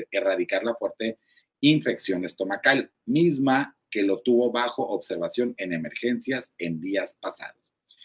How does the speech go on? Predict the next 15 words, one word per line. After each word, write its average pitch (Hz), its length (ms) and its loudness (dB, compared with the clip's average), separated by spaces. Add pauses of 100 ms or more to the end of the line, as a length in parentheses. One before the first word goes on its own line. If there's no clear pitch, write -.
(280)
Eh, 98 240 4
prosigue 110 500 6
el 110 140 6
comunicado 139 880 8
y 98 140 -2
dice, 98 520 -4
eh, 85 440 -2
así, 95 320 -4 (420)
dice, 123 180 6
"Mientras 127 400 2
se 139 80 6
recupera, 156 880 8
eh, 110 200 4
lamentablemente 123 720 2
debemos, 120 500 0